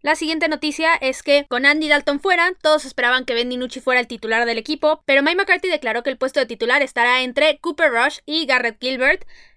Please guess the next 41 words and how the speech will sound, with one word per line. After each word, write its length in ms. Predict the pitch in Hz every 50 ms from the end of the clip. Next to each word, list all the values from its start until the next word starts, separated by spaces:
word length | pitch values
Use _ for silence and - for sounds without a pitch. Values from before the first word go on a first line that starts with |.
| _
ya 180 | - 254 277 277
que 160 | 285 320 -
quiere 180 | - 294 294 302
un 80 | 302
quarterback 380 | 285 311 277 262 262 269 262 -
con 160 | 285 262 262
más 160 | 254 269 -
experiencia 460 | 220 - - - 226 226 220 226 - 240
en 80 | 233
este 180 | 226 - - 233
duelo 240 | 233 226 233 233 -
tan 240 | - 240 226 226
complicado. 720 | 226 - 226 226 220 - 214 208 - 233 240 247 262 294 381 - _ _ _ _ _ _ _ _ _ _ _ _ _ _ _
Y 160 | - 349 403
la 140 | 415 403 381
última 240 | 392 359 415 403 381
noticia 520 | 349 294 - 277 277 - 294 294 294 -
es 140 | 277 269 -
que 140 | - 302 302
el 260 | - 311 302 339 339
punter 480 | - - 311 294 277 - 277 277 285 -
Chris 220 | - 269 277 226 233
Jones 420 | 247 233 240 302 392 - - - - -
va 60 | 294
a 40 | 330
estar 200 | - - 392 392
fuera 220 | - 349 339 339
múltiples 480 | 320 311 311 320 311 - 370 - 302 285
semanas 340 | - 233 226 226 226 254 -
porque 280 | - 247 226 - 220
va 100 | 220 233
a 40 | 240 233
ser 140 | 277 254
sometido 400 | 240 247 247 233 226 - 220 233
a 40 | 240
cirugía 640 | 240 - 247 220 220 - - 226 220 226 254 269 269
en 80 | 247
los 120 | 226 220 220
músculos 420 | 226 226 - - 262 247 233 226
del 120 | 226 214
abdomen 520 | 208 208 196 196 220 220 226 240 247 320